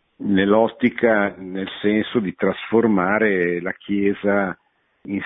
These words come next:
senso missionario, cioè un po' quella che è la nuova evangelizzazione. Ecco, nella nuova evangelizzazione, eh, il Papi, e in particolare Papa Francesco, spingono molto per la trasformazione della parrocchia in senso missionario.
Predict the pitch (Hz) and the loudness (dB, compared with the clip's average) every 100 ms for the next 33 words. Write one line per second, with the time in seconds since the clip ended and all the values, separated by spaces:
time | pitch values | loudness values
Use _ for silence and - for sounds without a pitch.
0 | - 95 90 - 95 90 - - 90 90 | -2 -2 -2 -2 0 0 -2 -2 0 0
1 | 80 73 76 80 90 - - 87 107 104 | -2 -4 -8 -12 -12 -8 -4 0 0 2
2 | 104 - 101 107 92 92 90 104 98 90 | 0 2 2 2 0 0 2 2 2 -2
3 | 90 92 95 92 95 87 85 82 82 85 | -2 -4 -4 0 0 0 -2 -4 -4 -6
4 | 78 82 - 101 101 76 73 - - - | -4 -6 0 2 2 0 -8 -12 -20 -20
5 | - _ - - - _ _ _ 110 - | -20 _ -20 -20 -20 _ _ _ -4 0
6 | 98 120 202 135 117 147 110 113 117 120 | 4 4 6 4 4 4 2 -2 -2 -2
7 | 117 180 - 139 165 113 98 95 - - | 0 -4 0 0 2 2 0 -4 -10 -14
8 | - 120 117 - 110 101 98 - 135 147 | -6 -4 -4 -2 -2 0 -2 2 4 6
9 | 123 - _ _ _ _ _ _ _ _ | 4 -2 _ _ _ _ _ _ _ _
10 | - 117 113 - _ _ - - - 110 | -4 0 2 0 _ _ -8 -8 -6 -2
11 | - 127 131 - - 87 92 113 139 123 | 2 4 4 0 -4 -6 -4 0 0 0
12 | 92 90 - - 117 - 117 117 92 107 | 0 -2 -2 -2 -2 0 2 2 4 4
13 | 135 90 87 90 - 113 - 98 95 92 | 4 2 -2 -6 -2 -2 0 -4 -2 -4
14 | 90 98 - 101 92 90 - - 110 92 | -4 -4 -4 -4 -2 -4 -6 0 0 0
15 | 85 90 92 123 110 87 - 90 76 - | -2 -2 0 0 0 0 -2 -6 -6 -4
16 | 78 - 80 76 - 85 80 78 85 - | -6 -6 -6 -6 -6 -4 -2 -4 -6 -16
17 | - | -20